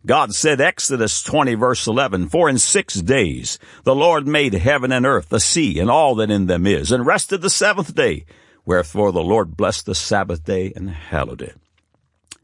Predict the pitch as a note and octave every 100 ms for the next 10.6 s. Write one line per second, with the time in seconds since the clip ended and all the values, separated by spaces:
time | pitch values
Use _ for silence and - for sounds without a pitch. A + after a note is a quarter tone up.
0 | _ _ _ D#2+ E2 - F#2+ E2 D2+ F#2+
1 | D2+ C2+ - - G#2+ E2 - D2 A#1+ C#2+
2 | E2 E2 - D#2+ G#1+ - - _ _ -
3 | A2 A#2 - E2+ - - D#2+ - - -
4 | - _ - G2 - A2+ E2 F2 A#2+ -
5 | F#2 C#2+ - - _ _ - F2 D#2+ F2+
6 | C#2+ C3+ C3+ C#2+ - _ _ _ - E2+
7 | D#2 - D2 - B2 C3 - - - _
8 | - - A#2+ B2+ G2+ C3 G2+ - _ _
9 | - D#4 D#4 C4 G2+ - - _ - C#4
10 | C#4 C#4 C#4+ B3 - -